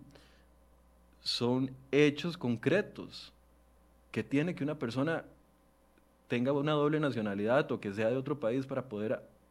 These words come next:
apuntar o no? Por favor, les pido que ojalá que esa no sea la discusión del programa, porque yo durante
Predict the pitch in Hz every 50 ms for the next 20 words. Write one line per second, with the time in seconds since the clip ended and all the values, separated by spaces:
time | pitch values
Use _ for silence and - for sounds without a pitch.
0 | _ _ _ _ - - - 113 110 104 101 - 120 139 147 135 123 139 156 143
1 | 131 - - - - - - - - - _ - 131 131 131 127 135 147 165 175
2 | - - 175 180 185 180 156 147 - - - 143 143 165 170 170 175 170 175 170
3 | 160 156 - 170 165 156 151 - - 147 143 151 156 151 156 160 147 127 - -
4 | 107 104 113 123 127 139 135 - - - - - - _ - 123 135 135 135 -
5 | 147 147 139 131 131 139 139 139 - 139 - 113 107 120 127 147 156 165 170 165
6 | 165 160